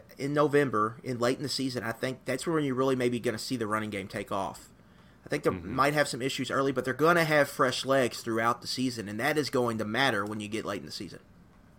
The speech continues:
Speaker 2: More so than anything. But enough about the running backs. It's time to move on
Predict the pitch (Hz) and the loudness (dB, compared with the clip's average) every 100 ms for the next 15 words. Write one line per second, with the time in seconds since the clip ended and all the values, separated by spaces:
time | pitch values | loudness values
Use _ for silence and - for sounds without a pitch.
0 | - - - - - 110 101 - 110 117 | -20 -20 -20 -20 -18 -14 -14 -14 -10 -4
1 | 117 117 123 123 127 117 117 107 104 92 | 0 4 4 4 6 6 6 2 0 0
2 | 90 92 80 80 - - - - 120 110 | -2 -2 -4 -4 -12 -20 -16 -2 2 2
3 | - - 135 110 117 143 165 156 151 151 | -2 -10 -4 0 8 8 8 6 8 8
4 | 151 127 131 123 120 113 104 104 - - | 4 6 6 6 4 4 6 4 0 -10
5 | - - 139 - 107 117 - 123 127 139 | -10 -8 -8 -6 -4 -4 -2 4 4 4
6 | 139 135 135 117 113 104 107 | 0 4 4 6 6 6 2